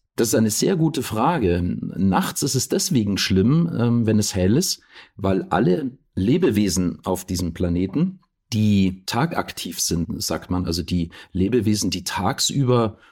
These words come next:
ihr Leben leben und nachts schlafen, die nennt man ja tagaktive Lebewesen,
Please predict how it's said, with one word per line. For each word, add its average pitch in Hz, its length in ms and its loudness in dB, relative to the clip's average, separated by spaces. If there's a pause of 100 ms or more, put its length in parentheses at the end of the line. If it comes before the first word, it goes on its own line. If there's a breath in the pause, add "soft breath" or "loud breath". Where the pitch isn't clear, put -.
(480 soft breath)
ihr 95 160 0
Leben 110 320 2
leben 160 360 4
und 101 200 -2
nachts 101 360 0
schlafen, 107 600 0
die 104 100 0
nennt 90 220 2
man 92 140 0
ja 85 120 -2
tagaktive 82 720 -8
Lebewesen, 107 640 0